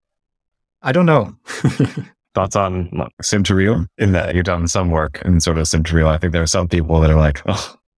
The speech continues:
Speaker 2: sim to real, and the real world is too complicated. We haven't trained the real world."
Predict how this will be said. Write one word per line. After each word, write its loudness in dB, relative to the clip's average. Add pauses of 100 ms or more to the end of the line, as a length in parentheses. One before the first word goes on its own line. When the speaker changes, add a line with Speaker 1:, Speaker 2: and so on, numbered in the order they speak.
(160)
Speaker 2:
sim 0
to -2
real, 0
and 0
the 0
real 0
world -2
is -12
too 0
complicated. 0
We 2
haven't 0
trained 0
the -2
real -2
world." 0